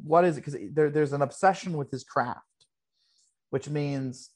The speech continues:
and, and on, on the kind of level that it is on is not normal. It's, it's kind of not typical. Um, so I was thinking, is it Asperger's where he just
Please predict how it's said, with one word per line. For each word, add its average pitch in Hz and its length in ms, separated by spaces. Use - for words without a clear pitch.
and, 147 180
and 151 240
on, 156 80
on 151 320
the 139 60
kind 175 220
of 147 120
level 143 300
that 127 180
it 120 120
is - 460
on 117 400
is 127 420
not 123 460
normal. 127 800
It's, 151 200
it's - 260
kind 123 200
of 120 160
not 127 240
typical. - 560
Um, 120 480
so - 160
I 139 40
was 135 40
thinking, 143 220
is 135 140
it 127 220
Asperger's 165 760
where 139 160
he 135 160
just 127 500